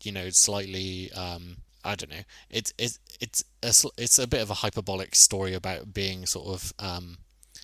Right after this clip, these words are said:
being sort of bitter and, uh, being a bitter and single bisexual man, um,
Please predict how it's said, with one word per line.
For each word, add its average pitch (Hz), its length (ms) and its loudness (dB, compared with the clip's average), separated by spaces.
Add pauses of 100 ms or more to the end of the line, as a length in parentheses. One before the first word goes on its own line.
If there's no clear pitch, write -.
(180)
being 95 180 -2
sort 98 200 -2
of 95 60 -14
bitter 98 300 -2
and, 98 160 -8 (100)
uh, 104 60 -12
being 98 300 -2
a 92 40 -6
bitter 101 280 -2
and 95 120 -2
single 92 340 0
bisexual 90 520 -6
man, 92 360 -10 (400)
um, 92 420 -4